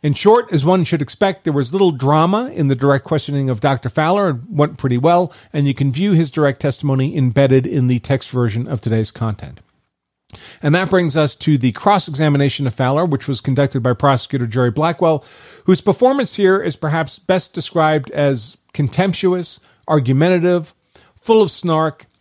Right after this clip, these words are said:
and misleading to the point of arguably qualifying as propagating outright false narratives to the jury.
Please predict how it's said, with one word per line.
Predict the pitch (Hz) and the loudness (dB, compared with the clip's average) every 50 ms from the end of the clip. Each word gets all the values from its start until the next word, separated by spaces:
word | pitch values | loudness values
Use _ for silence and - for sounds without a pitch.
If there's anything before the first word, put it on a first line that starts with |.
| _ _ _ _ _ _ - | _ _ _ _ _ _ -2
and | 165 170 170 180 | 0 2 4 4
misleading | 220 254 - - - 226 214 208 220 226 226 185 196 170 156 139 | 2 2 0 -4 -6 -2 0 0 2 2 0 0 0 0 -2 -2
to | - 165 | -2 -2
the | 151 143 | -2 -2
point | 123 - - 185 180 175 156 | -4 -4 -2 -2 0 0 0
of | 139 127 - | -2 -2 0
arguably | 156 160 190 190 165 170 165 156 143 160 151 131 | 2 2 2 2 2 2 0 2 2 0 -2 -2
qualifying | - 165 156 147 147 131 - 147 143 143 143 139 135 | -2 -2 0 0 0 0 0 -2 0 0 0 0 -2
as | 127 - | -4 -4
propagating | - - - 175 185 190 - 175 151 139 151 151 143 147 147 165 - | -6 -2 0 0 0 2 0 -2 -2 -2 -2 -2 -2 -2 -4 -4 -4
outright | 160 160 175 - 175 151 151 160 156 127 | -2 -2 -2 0 0 -2 0 0 -2 -4
false | - - - 190 196 185 180 - - - | -4 0 2 4 4 4 4 2 -2 -2
narratives | 135 127 117 117 113 104 110 110 98 - | -2 0 0 0 -2 -2 -4 -8 -10 -10
to | - - 131 | -6 -4 -4
the | 113 | -4
jury. | 117 104 110 120 113 104 95 90 95 | -4 -4 -4 -4 -4 -4 -6 -8 -12